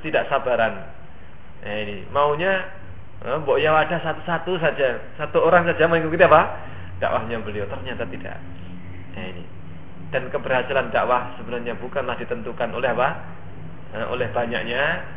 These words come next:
pengikut, oleh banyaknya orang yang mengikuti dakwahnya.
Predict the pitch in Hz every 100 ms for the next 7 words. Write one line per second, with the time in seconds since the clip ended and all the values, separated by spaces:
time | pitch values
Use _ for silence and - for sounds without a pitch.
0 | - - - 165 190 202 254 233 - -
1 | - - - - - - 170 175 156 175
2 | 247 233 233 202 220 208 202 196 202 196
3 | 254 240 175 - 190 160 127